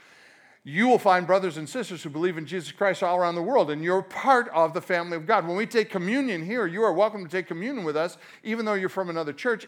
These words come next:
If you know God is your, Jesus as your Savior and God is your Father, then you're welcome to take communion with us because you're part of the universal church. But it's very interesting that you cannot be a healthy part of a universal church until you are a healthy part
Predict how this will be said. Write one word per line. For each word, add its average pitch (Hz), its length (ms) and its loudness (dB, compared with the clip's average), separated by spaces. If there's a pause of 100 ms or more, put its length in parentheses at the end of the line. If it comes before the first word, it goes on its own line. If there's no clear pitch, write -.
If 330 240 -2
you 254 140 -4
know 226 220 0
God 170 320 2
is 147 120 -6
your, 147 180 -6
Jesus 170 440 -10
as 156 140 -4
your 135 100 -8
Savior 156 400 -4 (240)
and 147 140 -4
God 202 240 6
is 160 100 -2
your 160 80 -2
Father, 214 400 -2 (220)
then 190 180 2
you're 247 140 0
welcome 208 420 4
to 175 60 -4
take 185 240 -4
communion 254 340 -4
with 165 120 0
us 208 140 -4
because 185 300 -4
you're 185 80 -2
part 170 240 -2
of 165 80 -8
the 170 60 -6
universal 185 480 -4
church. - 320 -8
But 269 760 2 (1700)
it's 120 100 -20
very 190 300 -4
interesting 190 500 -8
that 127 120 -10
you 131 120 -10
cannot 208 480 -8
be 156 100 -4
a 135 60 -4
healthy 156 300 -10
part 147 200 -6
of 120 80 -10
a 117 40 -10
universal 131 520 -8
church 113 300 -12
until 123 320 -12
you 139 140 -8
are 135 80 -6
a 127 40 -10
healthy 120 360 -10
part 104 400 -10